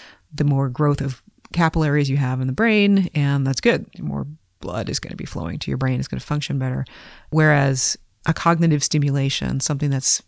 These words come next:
that's intellectually interesting, will tend to grow synapses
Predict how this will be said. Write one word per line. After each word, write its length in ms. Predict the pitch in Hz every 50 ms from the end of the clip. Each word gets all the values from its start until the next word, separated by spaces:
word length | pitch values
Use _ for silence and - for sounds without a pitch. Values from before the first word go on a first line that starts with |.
| _ _ - _
that's 300 | - - - - - - -
intellectually 500 | 185 180 180 175 170 - - 147 147 -
interesting, 580 | 160 185 170 170 147 - - 127 135 135 135 - - - - - - - - - _ _
will 320 | - 160 160 156 147 151 143
tend 440 | - - - 151 147 147 143 147 -
to 140 | - - 143
grow 340 | 135 - 143 139 135 135
synapses 880 | 135 131 - - 175 160 143 143 135 - - - - 120 135 - -